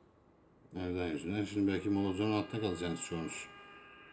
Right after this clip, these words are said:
Ve, e, C H P bölgesinde olanlar ya. E,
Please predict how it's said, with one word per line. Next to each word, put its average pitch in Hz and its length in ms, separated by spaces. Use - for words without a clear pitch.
Ve, 87 60
e, 76 1200
C 80 140
H - 80
P 82 140
bölgesinde 76 400
olanlar 71 280
ya. - 300
E, 80 360